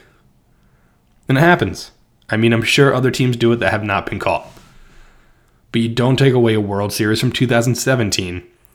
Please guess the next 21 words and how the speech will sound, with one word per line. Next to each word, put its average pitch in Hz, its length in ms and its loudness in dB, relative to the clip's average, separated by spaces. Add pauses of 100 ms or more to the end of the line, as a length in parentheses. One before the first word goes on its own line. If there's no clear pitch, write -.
(880)
at 107 180 -4
least 113 240 -2
to 110 80 -6
start 104 240 -2
off 107 180 -2
with, 98 160 -2
as 98 200 -2
a, 92 160 -4 (240)
"Ho, 113 200 2
ho, 120 220 2
ho, 123 360 4
this 98 220 -4
is 113 120 0
what 113 160 -2
we're 117 100 -2
gonna 120 160 2
do." 120 300 0 (460)
It's - 100 -18
like 107 140 -2
vacating 113 580 2
wins, 110 400 -2